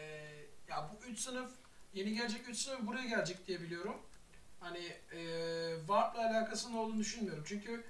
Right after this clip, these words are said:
Warp, Warp'la olay, e, silmişsin o zaman niye söylüyorsun İbo onu? Neyse, sıkıntı yok.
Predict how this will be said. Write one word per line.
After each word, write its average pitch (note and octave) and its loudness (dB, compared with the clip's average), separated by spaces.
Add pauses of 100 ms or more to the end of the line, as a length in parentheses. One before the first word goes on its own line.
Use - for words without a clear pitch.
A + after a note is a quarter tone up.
(480)
Warp, F#3+ 2
Warp'la A3+ 4 (200)
olay, G3+ -2 (1700)
e, D3+ -8
silmişsin G#3 -2
o - 0
zaman G3+ -4
niye G#3 -2
söylüyorsun D3+ -8
İbo D3+ -8
onu? C3+ -10 (600)
Neyse, G#3 -6
sıkıntı E3+ -8
yok. D3+ -10